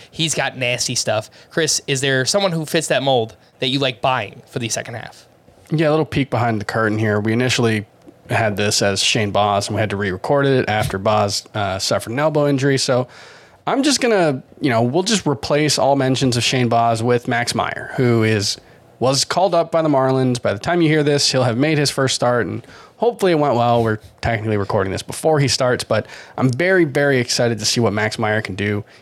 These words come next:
Speaker 2: He p-, throws in the high nineties with his fastball. The slider is, like, a seventy grade pitch. It's an elite pitch, according to the scouts, and the changeup has been really good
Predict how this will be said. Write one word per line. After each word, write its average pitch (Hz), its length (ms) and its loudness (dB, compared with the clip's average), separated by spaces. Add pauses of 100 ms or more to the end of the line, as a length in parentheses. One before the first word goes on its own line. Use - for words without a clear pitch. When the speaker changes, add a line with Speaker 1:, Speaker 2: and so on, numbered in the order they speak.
(120)
Speaker 2:
He 110 100 -6
p-, - 120 -12
throws 139 340 0
in 143 60 0
the 120 80 0
high 123 200 -2
nineties 117 400 0
with 104 80 -6
his 104 120 -8
fastball. 110 540 0
The - 60 -10
slider 113 500 0
is, 104 140 -2
like, 107 160 -6
a - 60 -4
seventy 120 560 0
grade 110 360 -2
pitch. 110 360 -2
It's - 100 -10
an 98 100 -6
elite 110 340 0
pitch, - 360 0 (340)
according 120 300 -2
to 120 60 0
the 117 80 0
scouts, 113 440 0
and 113 140 -2
the 104 40 -6
changeup 135 440 -2
has 117 140 -2
been 104 220 -6
really 113 280 0
good 104 340 0